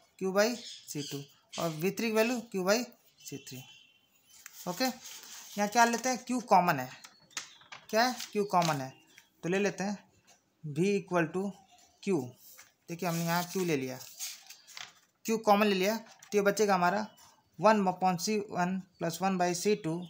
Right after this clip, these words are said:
plus one by C three। ऊपर लिख दिया, तो V upon Q हो गया, one by C one plus one by C two plus one by C three। ठीक है, तो हम जानते हैं V टोटल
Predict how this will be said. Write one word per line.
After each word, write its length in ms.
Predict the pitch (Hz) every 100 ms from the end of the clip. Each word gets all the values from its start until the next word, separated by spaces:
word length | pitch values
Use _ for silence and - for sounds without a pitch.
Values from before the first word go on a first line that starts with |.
| -
plus 180 | 170 165
one 120 | 170 165
by 80 | 185 208 - - - _ _ _ - _ _ -
C 460 | - - - - 147 147
three। 160 | 123 120 - - - _ _ _
ऊपर 200 | - 151
लिख 140 | 135 131
दिया, 120 | 165 - - - - -
तो 80 | 156
V 120 | 202 208
upon 280 | 202 208 196 202
Q 60 | 180
हो 80 | 147
गया, 200 | 131 131 - _ _ _ _ _ - _ -
one 180 | 180 185
by 80 | 180 175
C 140 | 196 185
one 180 | 175 185 - _ _ -
plus 180 | 156 170
one 120 | 170
by 100 | 165 160
C 140 | 190 180
two 100 | 165 170 165 -
plus 240 | 156 156
one 160 | 151 143
by 80 | 160 180 - _ _ _
C 100 | 147 -
three। 160 | 135 123 _ _ _ _ _ _ _ _ _
ठीक 140 | - 226
है, 80 | 226 - _ - - - - -
तो 60 | 208
हम 80 | 208
जानते 340 | 214 220 233
हैं 180 | 233 247 - _ _ _ _ - _ - - -
V 180 | 170 233
टोटल 280 | 226 220 254